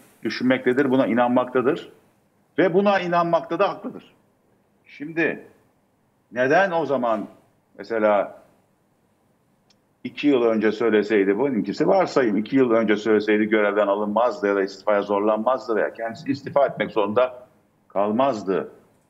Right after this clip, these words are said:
dediğimiz Mahir Ünal şimdi istifa ediyor. Çünkü A K P ve Erdoğan lideri,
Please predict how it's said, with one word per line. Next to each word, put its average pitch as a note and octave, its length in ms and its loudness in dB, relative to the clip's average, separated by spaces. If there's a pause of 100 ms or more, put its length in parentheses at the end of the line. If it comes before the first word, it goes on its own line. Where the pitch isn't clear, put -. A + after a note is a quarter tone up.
(120)
dediğimiz G2+ 380 -2
Mahir F#2 240 0
Ünal F2+ 200 0
şimdi F2+ 520 -2
istifa F#2 340 -4
ediyor. D3+ 200 -2
Çünkü C3 160 0
A A#2+ 160 0
K A#2 200 -2
P - 260 -4 (1300)
ve B2+ 220 -2
Erdoğan A#2+ 580 0
lideri, G2+ 460 -6